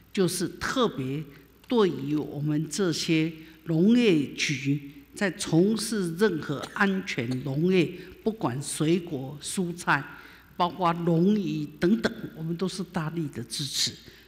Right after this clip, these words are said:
这样的一个目的，无非就是希望所有的市民朋友，无论你是好野善，我也感觉政府的责任都是爱予伊安全。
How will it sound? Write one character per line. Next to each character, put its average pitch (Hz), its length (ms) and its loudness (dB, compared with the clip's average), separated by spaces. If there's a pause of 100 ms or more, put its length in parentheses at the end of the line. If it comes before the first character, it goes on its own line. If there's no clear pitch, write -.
这 269 140 2
样 254 180 4
的 175 80 -2
一 185 160 -6
个 185 100 -4
目 180 280 -2
的， 165 320 -8
无 175 160 -4
非 180 200 0
就 165 160 -6
是 165 200 -4
希 165 300 2
望 156 200 2 (380)
所 208 280 2
有 240 160 2
的 156 140 -2
市 - 260 -4
民 151 240 0
朋 165 300 0
友， 147 120 0
无 170 220 2
论 175 240 0
你 196 120 0
是 156 260 -4
好 180 240 0
野 147 180 0
善， - 220 -10 (460)
我 165 280 -2
也 165 100 2
感 175 340 0
觉 147 200 0 (280)
政 226 240 2
府 233 200 0
的 160 120 2
责 214 200 -2
任 147 220 -2 (240)
都 - 160 -4
是 - 260 -4
爱 196 120 0
予 135 240 -6
伊 120 140 -14
安 165 220 -2
全。 - 120 -6